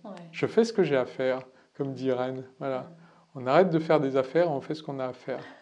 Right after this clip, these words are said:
Speaker 2: Voilà.
Speaker 1: <laughs>
Speaker 2: Tout que, bon, le monde des affaires,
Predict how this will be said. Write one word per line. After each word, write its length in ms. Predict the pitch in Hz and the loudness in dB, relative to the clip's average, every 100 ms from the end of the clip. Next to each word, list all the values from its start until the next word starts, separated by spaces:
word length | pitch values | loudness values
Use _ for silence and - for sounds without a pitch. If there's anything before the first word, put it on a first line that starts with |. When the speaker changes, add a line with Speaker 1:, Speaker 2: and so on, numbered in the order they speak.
| - - _ | -20 -20 _
Speaker 2:
Voilà. 240 | 160 139 127 - - | -10 -8 -10 -14 -6
Speaker 1:
<laughs> 1120 | 415 403 339 - 302 - 285 - - _ _ | -6 -4 -6 -4 -6 -4 -8 -10 -18 _ _
Speaker 2:
Tout 140 | - 131 | -16 -8
que, 140 | 139 | -6
bon, 240 | 123 131 | -4 -4
le 120 | 131 123 | -6 -6
monde 240 | 135 135 | -4 -2
des 180 | 127 123 | 0 2
affaires, 440 | 127 - 151 147 | 2 4 2 2